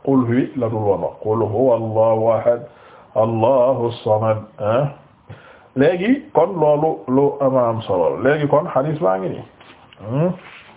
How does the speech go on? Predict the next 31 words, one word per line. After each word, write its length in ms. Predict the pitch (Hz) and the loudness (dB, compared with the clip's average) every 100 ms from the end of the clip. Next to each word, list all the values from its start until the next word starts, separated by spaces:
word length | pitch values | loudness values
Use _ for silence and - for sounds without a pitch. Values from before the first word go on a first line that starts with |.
| _ - 226 - 233 - - - 226 - - - 440 311 - _ - - - - - - - 107 | _ -20 -20 -20 -20 -20 -20 -20 -20 -20 -20 -20 -20 -20 -20 _ -20 -18 -18 -18 -20 -20 -12 -2
Ah, 280 | 135 170 180 - - - - - 139 | 0 0 -4 -12 -20 -20 -20 -6 0
léegi 320 | 160 180 240 | 0 0 -2
kii 280 | 190 214 302 - - | 0 0 0 -6 0
qaala 240 | 220 240 | 2 2
Abu 180 | 214 196 | 0 2
Abdillah, 560 | 160 143 120 113 87 - | 0 0 0 0 -2 -2
mu 100 | 143 | -2
ne 80 | 233 | 0
Imaam 220 | 240 247 | 0 0
al-Bukhari 380 | 226 180 180 165 | 0 0 0 0
bi 340 | 160 170 160 151 | -2 -2 0 0
mu 120 | 143 | 2
ne 80 | 147 | 2
moom 260 | 143 139 135 | 2 0 0
boppam 340 | 123 107 127 | 0 -2 0
Abu 180 | 135 139 | 0 0
Abdillah 500 | 127 117 107 104 120 | 0 -2 0 2 2
al-Bukhari 440 | 123 117 120 104 104 | 0 -2 0 0 0
nee 120 | 113 | 0
na 80 | 87 | 0
an 160 | 147 196 | -2 -2
Ibrahim, 460 | 196 202 170 139 - - - - | 0 0 0 -2 -8 -14 -18 0
bu 100 | 131 | 2
dee 120 | 208 233 | 4 0
hadis 200 | 233 226 185 | -2 -4 -4
bi 100 | 190 | -2
ci 80 | 208 | 2
Ibrahim 460 | 202 190 170 175 | 2 2 0 0
la 100 | 165 | 2
yem 160 | 165 160 | 2 2
moom 240 | 127 127 | 0 -2